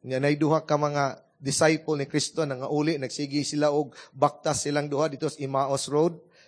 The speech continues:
Unya, pagbaktas nila, gikuyugan sila ni Kristo, at lakaila. Unya, nangutana sa Kristo nila, "Kumusta man mo? Unsa man inyong gibati? Anong guol man mo kayo?" Unya, mo ni ilang gisulti, makaigsuonan regarding ni Jesus Christ na ilang nabatian na,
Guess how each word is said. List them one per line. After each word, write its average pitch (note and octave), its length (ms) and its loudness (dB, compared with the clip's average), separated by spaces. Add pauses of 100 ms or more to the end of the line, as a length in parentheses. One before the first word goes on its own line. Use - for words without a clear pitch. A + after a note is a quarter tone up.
Unya, D3+ 160 -8
pagbaktas C#3+ 540 -2
nila, D3+ 320 0
gikuyugan C#3+ 500 2
sila C#3+ 220 -2
ni C#3+ 100 -2
Kristo, D3 380 -2
at B2+ 80 -6
lakaila. C#3 420 -4 (880)
Unya, C3 100 -6
nangutana C#3+ 480 2
sa - 80 -4
Kristo D3+ 380 -2
nila, D3+ 340 0 (460)
"Kumusta G3 320 -4
man G3+ 160 0
mo? G#3 100 0
Unsa G3 220 -6
man G3 160 -4
inyong F#3+ 180 -6
gibati? F#3 380 0
Anong F#3+ 160 -4
guol F#3+ 240 4
man F#3+ 80 0
mo F#3 160 -2
kayo?" F#3 480 -2 (320)
Unya, G2 80 -18
mo B2+ 160 -4
ni D3+ 80 -2
ilang D3 160 -2
gisulti, D3 480 -2
makaigsuonan C#3+ 720 -2
regarding C#3 560 2
ni B2+ 160 -4
Jesus C3+ 320 -2
Christ C#3+ 320 -2
na C#3+ 80 -4
ilang C3+ 160 0
nabatian C3+ 400 -2
na, B2+ 160 -6